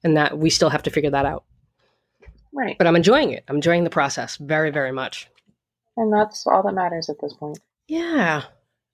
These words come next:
Speaker 1: Look at us,
Speaker 2: Yeah.
Speaker 1: all grown up
Speaker 2: Good
Speaker 1: and
Speaker 2: job.
Speaker 1: shit. <laughs>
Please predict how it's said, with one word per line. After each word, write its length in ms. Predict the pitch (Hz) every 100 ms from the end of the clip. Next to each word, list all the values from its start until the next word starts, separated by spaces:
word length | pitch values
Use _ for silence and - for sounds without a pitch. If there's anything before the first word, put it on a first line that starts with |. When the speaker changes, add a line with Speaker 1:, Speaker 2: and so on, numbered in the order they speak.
| 285
Speaker 1:
Look 180 | 277
at 60 | 330
us, 360 | 330 247 - 269
Speaker 2:
Yeah. 60 | 233 214
Speaker 1:
all 160 | 226
grown 420 | 196 196 208 214
up 80 | 214
Speaker 2:
Good 80 | 285
Speaker 1:
and 80 | 196
Speaker 2:
job. 340 | - 196 180 - _ -
Speaker 1:
shit. 140 | - - - - -
<laughs> 60 | -